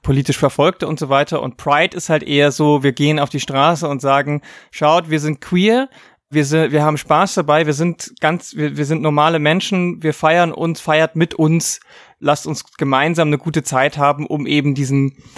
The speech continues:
dieses ganze Thema Queerness eben nicht immer nur negativ behaftet zu haben, weil wenn man das natürlich immer nur negativ sieht, gerade wenn man noch nicht out ist,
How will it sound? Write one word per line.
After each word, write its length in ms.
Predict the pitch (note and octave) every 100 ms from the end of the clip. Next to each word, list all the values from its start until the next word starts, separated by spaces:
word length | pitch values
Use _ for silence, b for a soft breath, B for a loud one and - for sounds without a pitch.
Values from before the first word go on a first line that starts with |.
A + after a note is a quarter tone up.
| B B -
dieses 280 | C3 A#2+
ganze 340 | D3 D3 E3+ D#3
Thema 340 | E3 D#3+ C#3+
Queerness 640 | - - A3+ A3+ D#3 E3 -
eben 320 | E3 D#3 D3+
nicht 260 | G#3 -
immer 220 | F3 E3+ D#3
nur 140 | D3+
negativ 440 | D#3 D#3+ - C3+
behaftet 420 | - B2 B2 C3+ -
zu 140 | C3
haben, 260 | B2+ B2+ C3+
weil 220 | C3+ C3
wenn 100 | C3+
man 160 | C#3
das 160 | C#3 C#3
natürlich 320 | D3 D#3 C#3+
immer 160 | D#3 D3+
nur 120 | D3
negativ 400 | D3 C#3+ C#3 C3+
sieht, 200 | G3+ A3
gerade 280 | D3+ C3 B2+
wenn 100 | B2
man 100 | B2
noch 120 | A#2+
nicht 260 | C#3 - -
out 260 | E3+ G3+
ist, 360 | - E3 -